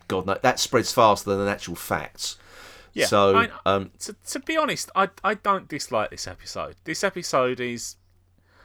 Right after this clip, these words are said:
Speaker 2: I think it's, it's an okay episode of Doctor Who. Um, what it isn't, though, is anything that's made me thought, "Oh," you know, there wasn't any point in it which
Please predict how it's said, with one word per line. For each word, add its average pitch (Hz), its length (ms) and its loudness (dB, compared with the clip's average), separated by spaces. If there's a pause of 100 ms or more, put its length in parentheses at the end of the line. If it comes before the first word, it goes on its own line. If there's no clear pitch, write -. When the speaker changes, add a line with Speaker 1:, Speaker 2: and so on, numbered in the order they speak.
(300)
Speaker 2:
I 208 100 4
think 120 220 -4
it's, - 200 -14
it's - 240 -12
an 131 80 -4
okay 101 540 -4 (180)
episode 104 480 -10
of 90 80 -18
Doctor 90 320 -14
Who. 82 220 -12 (1300)
Um, 127 360 2 (880)
what 170 140 2
it 143 100 0
isn't, 120 360 -6
though, 110 360 -8
is 110 280 -10
anything 123 420 -6 (100)
that's - 200 -14
made 110 260 -6
me 104 120 -12
thought, 101 300 -6 (160)
"Oh," 190 320 -8 (200)
you 156 80 -8
know, 104 160 -4
there 120 140 -6
wasn't 147 260 -6
any 139 200 -2
point 135 280 2
in 117 80 -10
it 113 160 -8
which - 480 -12